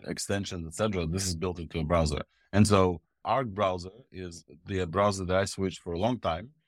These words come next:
And everybody was like, "Hey, where's the A I stuff?" <laughs> This innovative browser, everybody's innovating in A I, including huge companies that previously moved very slowly.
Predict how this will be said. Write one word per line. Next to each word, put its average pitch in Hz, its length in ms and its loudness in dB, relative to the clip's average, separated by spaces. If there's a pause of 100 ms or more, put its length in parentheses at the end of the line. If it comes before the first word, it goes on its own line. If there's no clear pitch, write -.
(220)
And 101 180 4
everybody 139 320 6
was 131 100 2
like, 113 180 0
"Hey, 135 340 0
where's 120 440 -4
the 117 220 -2
A 113 160 -2
I - 20 -8
stuff?" - 300 -14 (300)
<laughs> 110 80 -20 (420)
This 120 200 -2
innovative 139 480 -2
browser, 101 460 0
everybody's 120 480 -2
innovating 113 440 -6
in 117 100 -6
A 110 100 -2 (140)
I, 82 100 -6
including 123 400 -8
huge 120 300 -2
companies 104 480 0
that 92 140 -4
previously 98 440 -4
moved 90 300 -6
very 87 240 -2
slowly. 127 460 2